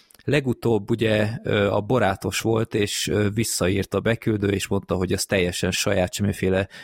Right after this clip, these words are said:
mesterséges intelligencia vagy technika nem segített. Cserébe én a,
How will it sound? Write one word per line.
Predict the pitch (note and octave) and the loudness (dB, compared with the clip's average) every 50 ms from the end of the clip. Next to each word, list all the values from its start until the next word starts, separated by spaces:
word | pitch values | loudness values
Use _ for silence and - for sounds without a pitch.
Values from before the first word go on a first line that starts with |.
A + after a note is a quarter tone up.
| - - | -10 -4
mesterséges | - A#2+ A#2 - - G#2 F#2 - - G2 F2+ G2 F#2+ - | -4 -2 -2 -2 -2 -2 -2 -2 0 0 0 0 0 0
intelligencia | A#2 A2 - - G#2 F#2 F#2+ G2+ G2 G2 F#2 - G2 G2 | -2 -2 0 0 0 0 2 2 0 0 0 0 0 0
vagy | G2 - | 0 -2
technika | - - G#2+ G#2 - G2 F#2+ - A2 G#2 | -2 -4 -4 -2 -2 -4 -2 -2 0 0
nem | F#2 G2+ A#2 | 0 0 0
segített. | C3 - - D#3+ D#3 D#3+ D#3+ - E3 D#3+ D#3+ D#3+ - - - - - - - _ - - - | 0 0 -2 0 0 0 0 2 0 0 0 -2 -6 -20 -20 -20 -20 -20 -20 _ -20 -20 -18
Cserébe | - - - C3 B2 A#2+ A2+ G2+ A2 G#2 | -10 -4 0 0 2 2 2 2 2 0
én | - D2+ F#2+ B2+ A#2+ B2 A2+ | 0 0 0 2 2 2 4
a, | A2 G#2 G#2 G2+ G#2 | 4 4 4 2 2